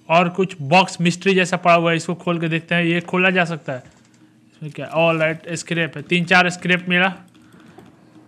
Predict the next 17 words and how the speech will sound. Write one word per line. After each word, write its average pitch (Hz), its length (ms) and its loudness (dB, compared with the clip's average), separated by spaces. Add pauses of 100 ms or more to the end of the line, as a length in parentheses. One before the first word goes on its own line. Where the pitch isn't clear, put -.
(160)
लेट्स 151 460 -6
गो, 143 180 -6
लेट्स 139 340 -6
गो। 151 800 -2
इसमें 156 260 -14
क्या 151 200 -6
करें? 160 420 -4 (680)
तीन 190 220 2
स्क्रैप 160 440 -4
है, 131 140 -10 (280)
डैमेज 170 320 4
बढ़ा 143 180 0
सकते 139 280 -14
हैं। 143 80 -8
लेट्स 160 240 -4
गो। 139 240 -12 (220)
ऑलराइट, 185 340 4